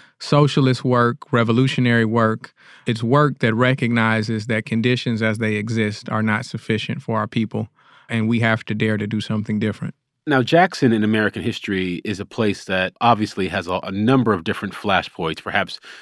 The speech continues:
Speaker 2: none more, uh, prominent and poignant than the assassination of Medgar Evers there in nineteen sixty-three. And so I'm curious if your father's sense of unfinished work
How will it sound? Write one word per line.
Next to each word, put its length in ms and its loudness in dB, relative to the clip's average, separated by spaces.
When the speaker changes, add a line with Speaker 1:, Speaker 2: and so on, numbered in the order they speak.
Speaker 2:
none 260 6
more, 580 4
uh, 140 -6
prominent 640 0
and 140 -8
poignant 580 2
than 460 -4
the 120 -4
assassination 600 -4
of 80 -6
Medgar 320 -4
Evers 340 -4
there 260 -4
in 100 -6
nineteen 420 -2
sixty-three. 720 -4
And 100 -4
so 100 -2
I'm 100 -2
curious 340 2
if 100 0
your 120 2
father's 360 4
sense 200 0
of 160 -6
unfinished 480 -2
work 340 0